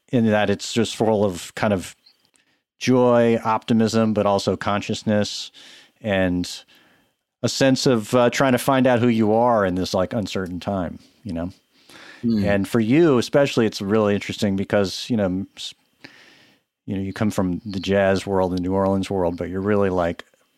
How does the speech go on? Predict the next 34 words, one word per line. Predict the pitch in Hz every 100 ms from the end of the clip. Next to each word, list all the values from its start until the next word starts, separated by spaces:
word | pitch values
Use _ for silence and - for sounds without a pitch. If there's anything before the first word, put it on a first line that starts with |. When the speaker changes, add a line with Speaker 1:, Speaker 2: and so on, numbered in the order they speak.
| -
Speaker 1:
pushing | - 117 110 98
out | 98 98 -
into | 127 95 98 87
other | 90 87
sounds | - 107 98 95 92 90
and | 85 76 - - - - - _ -
reaching | 107 104 104 98
out | 92
to | 95
a | 95
wider | 90 92 85
audience | 90 90 85 - - - _ _ _ _ _ 90
Speaker 2:
Mm. | 90 82 73
Speaker 1:
in | 107
a | 101
way | 104 107
that | 98
s-, | 90 - -
seems | - 120 101
necessary, | 120 120 110 101 78 82
you | 95
know, | 95
trying | - 101
to | 92
find | 104 95
some | 98
connection | 87 95 92 - 95 80 - _ _ _ _ _ _ -
Speaker 2:
Mm. | 92 92 87 76 69 -
Speaker 1:
in | 101
your | 92
sound | - 107 107 95 82 - - - -
as | 92
well. | 101 92 85 - _ _ -
Speaker 2:
Yes. | 90 95 - - -